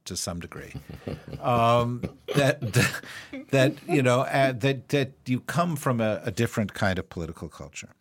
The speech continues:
Speaker 1: And yet, in your own political culture in the United Kingdom,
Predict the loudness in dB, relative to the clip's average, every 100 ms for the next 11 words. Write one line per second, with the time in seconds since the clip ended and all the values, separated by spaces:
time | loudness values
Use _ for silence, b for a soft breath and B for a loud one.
0 | _ _ B B B B -2 0 2 2
1 | 0 -6 -14 _ _ _ _ _ -2 0
2 | 2 4 4 4 2 -2 -2 -2 -2 -6
3 | -6 -6 -6 -6 -8 -10 -4 -2 0 0
4 | 0 0 0 -4 -6 -4 -4 -6 -12